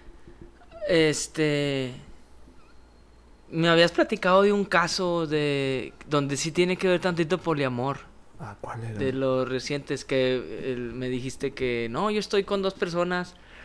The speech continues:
Speaker 1: pero al momento de estar con otra persona me siento raro". Y,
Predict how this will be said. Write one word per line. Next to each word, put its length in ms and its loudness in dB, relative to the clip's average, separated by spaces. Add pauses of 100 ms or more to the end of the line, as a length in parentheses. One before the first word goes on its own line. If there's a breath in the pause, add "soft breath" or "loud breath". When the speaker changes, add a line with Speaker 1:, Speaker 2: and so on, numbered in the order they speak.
(380 loud breath)
Speaker 1:
pero 140 4
al 60 6
momento 400 2
de 60 6
estar 240 0
con 80 -2
otra 240 0
persona 480 -2
me 140 -2
siento 680 -2
raro". 520 0 (500 soft breath)
Y, 240 -2